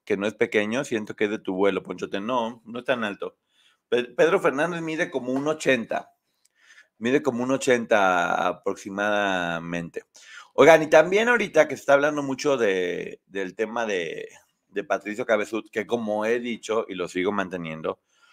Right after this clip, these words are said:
nuestra postura va a ser siempre creerle a las víctimas y respetar la presunción de inocencia de Patricio. Es únicamente para informar.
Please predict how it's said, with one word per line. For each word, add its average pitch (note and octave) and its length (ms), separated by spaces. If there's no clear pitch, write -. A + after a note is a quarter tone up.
nuestra F#2+ 280
postura A2 300
va A#2 120
a - 20
ser A#2 100
siempre G#2+ 460
creerle G2 400
a A2+ 40
las G#2 160
víctimas G2+ 600
y F#2+ 40
respetar F2+ 380
la G2+ 140
presunción F#2+ 420
de G2 60
inocencia F#2+ 680
de G#2 140
Patricio. A#2 800
Es G2 160
únicamente G#2+ 480
para A2 180
informar. A2+ 600